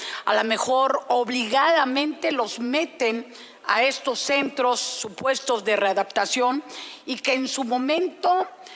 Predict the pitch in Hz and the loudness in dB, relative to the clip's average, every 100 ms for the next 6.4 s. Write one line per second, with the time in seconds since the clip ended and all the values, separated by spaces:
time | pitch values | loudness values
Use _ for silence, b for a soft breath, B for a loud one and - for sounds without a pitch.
0 | B B - - 226 180 - 240 233 226 | B B -20 -4 -4 -4 -4 -2 0 2
1 | 254 277 - 339 262 226 208 220 220 277 | 2 2 2 0 0 0 0 0 2 2
2 | 269 285 285 285 220 202 185 240 247 294 | 2 2 2 2 2 0 0 -2 0 0
3 | - 285 277 285 - B B B 262 269 | 0 0 0 -2 -8 B B B 0 2
4 | 311 330 - - - 294 294 302 - 311 | 2 -2 -4 -6 0 2 2 0 2 2
5 | 320 330 254 180 214 196 - 262 269 262 | 2 2 0 0 0 0 2 2 4 4
6 | 262 262 - | 2 0 -2